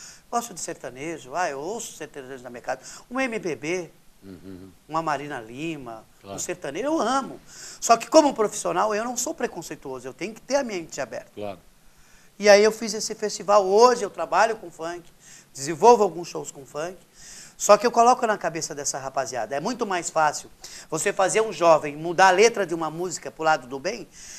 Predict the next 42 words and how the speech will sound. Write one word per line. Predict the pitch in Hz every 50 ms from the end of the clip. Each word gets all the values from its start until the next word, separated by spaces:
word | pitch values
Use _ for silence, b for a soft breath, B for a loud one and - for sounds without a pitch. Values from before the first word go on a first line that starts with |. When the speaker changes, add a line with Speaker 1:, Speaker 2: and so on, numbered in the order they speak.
| B B
Speaker 1:
de | - 151
que | 165 - 220 214
querer | 214 214 214 202 214 214
mudar | 208 202 185 160 180 190
o | 180 175
jovem | 139 139 175 196 208 180 170 156
com | 139 160 185
a | 180
arma | 175 175 170 180
na | 180 190
mão. | 208 208 180 160 - _ _ _ _ - - _ 85 85
Speaker 2:
É | 85
verdade. | 92 107 113 113 - - -
Speaker 1:
Então | - 151 131 175 175 180
essa | 180 233 269 254 - 240
é |
a |
minha | 214 196 185 165
função. | - 160 147 135 - - 120 107 - B B B B B
De | - 131 147 170
atra-, | 170 170 - 160 - _
se | - - - -
eu | 208 247
tenho | 240 - 247 226 220 208
possibilidade | - - - - 190 185 - 202 170 185 185 160 180 185 180 170
de | 165 180
fazer | 175 - 185 170 151 185
o | 185
jovem | 165 165 165 147 131 120 131 - B B B B B B
mudar | - 160 185 170 214 240
através | 254 254 226 202 170 180 175 160
da | 151 147
música, | 156 180 233 247 190 - - - 110 B B B B B _
que | - - 196
ele | 196 190 190 180
venha | 139 156 233 285 320 381 285
comigo, | - - 202 180 170 170 180 190 160 143 135 B B B B B B
vamos | - 143 202 269 349 311 -
ouvir | 247 226 208 165 139 185 202
essa | 190 - - 170
música | 156 156 147 - - 143
dele, | 120 143 180 196 170